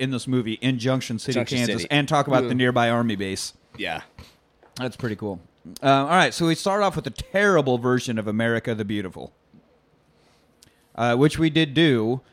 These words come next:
Speaker 1: And again, I had no idea because, as I was telling Anthony before we started, uh, my roommate at the time, Steve,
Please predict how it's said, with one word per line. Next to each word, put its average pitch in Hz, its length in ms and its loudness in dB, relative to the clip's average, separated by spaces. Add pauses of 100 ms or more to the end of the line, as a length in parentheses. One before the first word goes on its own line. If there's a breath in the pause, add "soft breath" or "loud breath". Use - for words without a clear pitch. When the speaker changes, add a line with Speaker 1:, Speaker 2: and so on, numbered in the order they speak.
(160 soft breath)
Speaker 1:
And 131 160 0
again, 127 400 2
I 143 100 4
had 143 100 4
no 135 120 4
idea 131 180 6
because, 131 560 2 (500 soft breath)
as 120 100 -6
I 127 40 -2
was 120 60 -4
telling 127 260 0
Anthony 117 300 -2
before 110 240 -2
we 113 100 0
started, 113 500 0
uh, 113 200 0
my 117 140 2
roommate 143 680 4 (920)
at 131 140 2
the 127 60 -6
time, 113 380 0
Steve, 135 680 -2